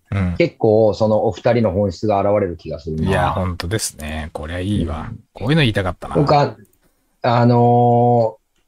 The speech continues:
Speaker 2: ー、よくある、なんかこう、もう、もういい加減にこれやめた方がいいと僕は思ってるのが、
Speaker 1: うん。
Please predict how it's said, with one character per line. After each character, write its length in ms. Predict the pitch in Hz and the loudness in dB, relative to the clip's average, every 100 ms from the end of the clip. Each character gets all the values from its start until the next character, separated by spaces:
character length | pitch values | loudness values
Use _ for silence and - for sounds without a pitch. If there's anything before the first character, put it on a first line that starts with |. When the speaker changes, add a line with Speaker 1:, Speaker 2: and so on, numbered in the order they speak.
| _ - | _ -4
Speaker 2:
ー、 40 | |
よ 220 | 160 185 220 | 2 2 2
く 320 | - 202 131 | 2 4 6
あ 160 | 139 | 4
る、 640 | 131 117 117 104 95 80 - | 6 6 6 6 4 2 0
な 140 | 117 | 0
ん 60 | 101 | 2
か 140 | 101 | 0
こ 260 | - 92 90 | 0 0 0
う、 40 | |
も 200 | 104 113 | 2 2
う、 80 | 107 | 2
も 100 | 147 | 2
う 40 | 165 | 2
い 120 | 196 | 2
い 40 | |
加 160 | 214 214 | 2 2
減 160 | 226 214 | 2 2
に 80 | |
こ 80 | 214 | 2
れ 80 | 220 | 0
や 80 | 196 | 2
め 100 | 180 | 2
た 60 | |
方 80 | 185 | 2
が 80 | 143 | 2
い 60 | 123 | 2
い 20 | |
と 80 | 101 | 0
僕 140 | 95 | -2
は 60 | 95 | -2
思 140 | 95 | -4
っ 60 | 92 | -6
て 160 | - | -6
る 100 | 85 | -8
の 160 | 82 78 | -10 -6
が、 400 | 92 87 82 78 | -2 0 -2 -4
Speaker 1:
う 40 | |
ん。 260 | 82 80 80 | -6 -6 -10